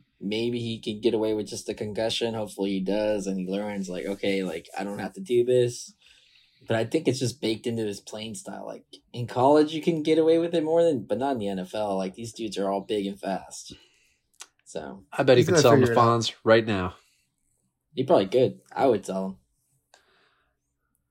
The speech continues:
Speaker 1: Premium price.
Speaker 2: <laughs>
Speaker 1: Anyways, let's move on to Warwick, who won this game and broke a hundred points. Patrick Mahomes doing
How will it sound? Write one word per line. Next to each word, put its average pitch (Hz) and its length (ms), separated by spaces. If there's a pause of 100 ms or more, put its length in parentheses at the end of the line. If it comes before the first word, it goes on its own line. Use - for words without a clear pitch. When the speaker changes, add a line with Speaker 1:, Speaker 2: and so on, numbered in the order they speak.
(560)
Speaker 1:
Premium 127 400
price. 110 540 (220)
Speaker 2:
<laughs> 95 220
Speaker 1:
Anyways, 175 600
let's 139 180
move 160 180
on 151 200
to 139 60
Warwick, 139 520 (340)
who 123 120
won 127 200
this 123 200
game 120 320
and 113 220
broke 117 220
a 117 60
hundred 127 340
points. 143 680 (480)
Patrick 151 320
Mahomes 156 600
doing 131 260